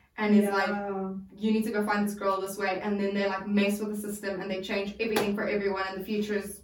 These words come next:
Speaker 1: different forever.
Speaker 2: Fucked.
Speaker 1: But, like, there's one point in the movie where he sees the gov-, a government worker for the first time, and what they've done is they've paused all the people in the building and they're, like,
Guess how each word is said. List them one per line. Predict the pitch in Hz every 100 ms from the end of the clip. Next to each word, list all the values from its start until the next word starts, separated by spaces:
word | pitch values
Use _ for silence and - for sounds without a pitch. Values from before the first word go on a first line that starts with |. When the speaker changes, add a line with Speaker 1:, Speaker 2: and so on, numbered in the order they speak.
| -
Speaker 1:
different | 202 190 180
forever. | 165 - - - - -
Speaker 2:
Fucked. | 208 196 - - _ -
Speaker 1:
But, | 285 285
like, | 285 277 -
there's | 262 269
one | 214 - 311
point | 339 269
in | 254
the |
movie | 220 220 214
where | 208 214
he | 214 214 220 214
sees | 214 254 233 208
the |
gov-, | 202 185 196
a | 208
government | 208 220 208
worker | 185 202
for | 208
the | 208 -
first | 208 202
time, | 190
and | 190 208
what | 202 262
they've | 269 -
done | 196 202
is | 196
they've | 214 208 -
paused | - 311 294 285 262
all | 269 262
the |
people | 262 233 233
in | 226
the | 208
building | 196 196 196
and | 190
they're, | 196 190
like, | 190